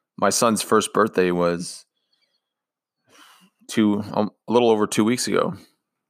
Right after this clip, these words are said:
Um, and I can't believe he's gonna be thirteen months here in a little bit. But yeah, that's just how it goes. Um, today is a beautiful,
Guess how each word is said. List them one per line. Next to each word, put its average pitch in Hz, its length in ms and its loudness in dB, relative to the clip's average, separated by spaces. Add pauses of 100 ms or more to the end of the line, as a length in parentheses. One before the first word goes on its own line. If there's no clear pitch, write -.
(220)
Um, - 500 -10 (760)
and 90 540 0 (840)
I - 40 -16
can't 127 160 0
believe 113 140 4
he's 101 160 -2
gonna 107 120 2
be 92 80 0
thirteen 104 400 0
months 104 500 -2 (880)
here 98 280 0
in 92 60 2
a 92 60 0
little 95 180 0
bit. 98 280 2 (2000)
But 101 340 2 (200)
yeah, 123 140 -2
that's 107 160 2
just - 340 -2 (280)
how 95 160 2
it 104 60 -2
goes. 110 360 4 (720)
Um, 95 400 0 (340)
today 110 640 4 (920)
is 98 280 2
a 90 80 -2
beautiful, 120 840 2